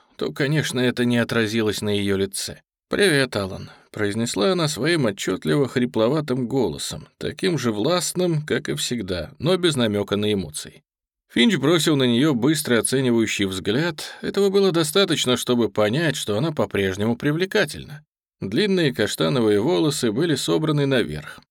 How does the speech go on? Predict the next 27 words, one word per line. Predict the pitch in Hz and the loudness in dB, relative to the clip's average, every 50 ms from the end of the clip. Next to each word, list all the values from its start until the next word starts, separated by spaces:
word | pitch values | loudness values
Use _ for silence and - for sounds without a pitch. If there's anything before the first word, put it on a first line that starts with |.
| _ _ _ _ | _ _ _ _
На | - - - | -2 0 4
ней | 233 226 | 4 4
была | 170 123 107 104 101 | 4 4 4 2 2
белая | 95 101 101 101 101 101 | 2 2 2 2 2 0
футболка, | 92 - 104 98 95 151 190 208 196 196 - 185 170 147 151 - - | 0 -2 -6 -6 -2 0 0 0 0 0 0 0 0 0 -2 -6 -8
соски | - - 117 104 - - 220 | -4 -4 -4 -4 -2 -4 -4
просвечивали. | 208 - 220 202 - - 107 104 120 123 - - 85 - - - - - _ | -2 0 -2 -2 -2 -2 -2 -2 -2 -2 -2 -6 -8 -8 -10 -14 -18 -20 _
Выцветшая | - 139 117 156 185 - - 165 160 151 151 - 143 143 139 | -8 -4 -2 -2 -2 0 0 -2 -2 -2 0 2 2 2 2
джинсовая | 117 117 117 120 117 - - 139 147 131 120 113 110 | 2 2 0 0 0 0 0 2 2 4 4 2 2
юбка | 110 120 180 - 196 - - - - - _ _ _ _ _ _ | 2 2 0 -2 -4 -6 -10 -14 -14 -14 _ _ _ _ _ _
полностью | - 202 214 208 208 202 190 - - 175 165 | 4 4 4 4 4 2 2 2 2 2 4
облегала | 151 123 110 107 101 98 127 147 151 147 | 4 4 2 0 2 2 2 2 4 4
ягодицы. | 147 123 107 104 104 104 101 95 101 95 98 98 92 - - - 90 - 101 - - | 2 2 2 4 4 2 2 2 0 0 0 -2 -2 -2 -4 -6 -8 -8 -10 -14 -8
Разрез | - 95 101 104 98 95 101 110 160 185 156 - | -4 -2 0 0 0 0 0 -2 0 -2 -2 -2
на | 160 151 | -2 0
юбке | 143 135 156 156 151 - - 143 139 143 | 2 2 0 -2 -2 -2 0 0 0 2
открывал | 143 196 202 196 - 185 180 170 147 156 170 175 | 0 0 -2 -2 -2 -2 0 0 2 2 0 0
большую | 160 131 110 104 107 - - 156 151 | 0 0 0 0 0 0 -2 -2 -2
часть | 147 - 110 120 127 117 107 | 0 0 0 0 0 -2 -4
длинных | 104 104 101 98 107 127 143 143 | -4 -2 -2 0 0 -2 -2 -4
стройных | - - - 95 92 95 110 123 - - | -6 -4 -2 -2 -2 -2 -2 -4 -6 -10
ног. | - - - - - - _ _ _ _ _ _ _ _ _ _ | -12 -14 -14 -18 -20 -20 _ _ _ _ _ _ _ _ _ _
«Чего | - - 214 226 240 | -6 -2 -2 -2 0
ты | 233 - 185 | 0 -2 -2
хочешь?» — | - 175 165 151 151 202 196 - - - - _ _ | 0 0 0 0 0 -2 -4 -4 -6 -8 -12 _ _
спросила | - - - 107 107 - - 107 104 101 101 101 | -10 -2 0 0 0 2 2 2 2 4 4 2
она. | 98 98 98 98 | 2 0 -2 -4